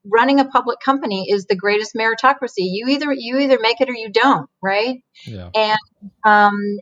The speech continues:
Speaker 1: and, but it was, for me, it was, an, I was almost, it was there almost ten years, and it was an amazing, uh, I just loved every minute of it. We, we, we, we transformed the culture, we transformed the organization, and,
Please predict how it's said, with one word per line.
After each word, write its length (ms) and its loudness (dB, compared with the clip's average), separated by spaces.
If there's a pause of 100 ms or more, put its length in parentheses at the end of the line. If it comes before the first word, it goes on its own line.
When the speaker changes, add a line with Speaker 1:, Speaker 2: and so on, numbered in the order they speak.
(160)
Speaker 1:
and, 640 2 (360)
but 120 6
it 80 2
was, 280 2 (220)
for 180 2
me, 480 4
it 60 0
was, 160 -2
an, 80 -4
I 220 2
was 160 -4
almost, 480 2
it 60 -10
was 180 -6
there 180 4
almost 320 2
ten 220 -6
years, 500 -6 (320)
and 80 -2
it 80 -8
was 140 -4
an 80 -2
amazing, 1000 -2 (320)
uh, 160 6
I 80 2
just 240 -8
loved 240 2
every 220 2
minute 260 -2
of 100 2
it. 120 0
We, 200 -4
we, 220 -4 (140)
we, 160 -6 (200)
we 120 -4
transformed 840 -2
the 80 -4
culture, 560 -2
we 100 -2
transformed 680 -6
the 140 -2
organization, 960 -2 (460)
and, 440 -4